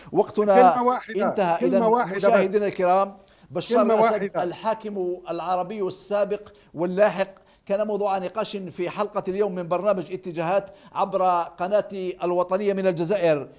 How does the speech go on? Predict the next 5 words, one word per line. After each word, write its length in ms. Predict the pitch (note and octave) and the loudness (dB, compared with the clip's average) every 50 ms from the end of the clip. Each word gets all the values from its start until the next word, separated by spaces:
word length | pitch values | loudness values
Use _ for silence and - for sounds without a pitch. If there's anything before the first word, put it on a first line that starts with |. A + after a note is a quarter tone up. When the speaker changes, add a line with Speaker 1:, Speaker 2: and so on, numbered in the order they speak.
| - - - - - | -20 -20 -20 -10 -6
Speaker 1:
أذكر 600 | D#3+ F#3+ A#3 A3+ - A3+ G#3+ G#3+ G3+ F#3+ G3+ - - - - | 0 0 0 0 2 0 2 2 2 -2 -4 -8 -10 -16 -12
مشاهدينا 480 | E3 E3 - A3+ G#3+ F#3+ F3+ G3 G3+ G3 | -10 -4 0 0 2 4 4 6 6 6
الكرام 540 | F#3 - G3+ F#3 F3 F#3 G3 G3+ G#3 G3+ - _ - _ | 6 8 8 10 10 10 10 8 4 0 -16 _ -20 _
في 420 | - - F3+ F#3+ G3 F#3+ F#3+ - | -10 -6 -4 -2 -2 -4 -2 -2
الجزائر 560 | F3+ F3+ D#3 F3+ E3+ A3+ A3+ G#3 G#3 G3+ F3 | -4 -2 -2 -4 -4 -4 -4 -2 -2 -4 -4